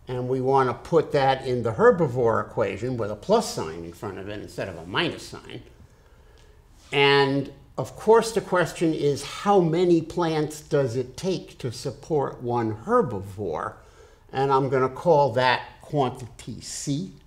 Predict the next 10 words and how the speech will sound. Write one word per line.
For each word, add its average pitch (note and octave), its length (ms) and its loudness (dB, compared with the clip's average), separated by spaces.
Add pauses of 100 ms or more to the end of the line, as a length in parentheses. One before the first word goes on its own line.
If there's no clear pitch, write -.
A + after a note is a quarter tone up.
(1400)
In G#2+ 80 -10
fact, A2+ 400 -8
C - 340 -8
one. B2 640 -2 (2250)
And C#3+ 680 2 (120)
we're C#3 260 0
going D#3 480 4
to C#3+ 280 -2
assume, D3+ 840 0
therefore, A2+ 840 -4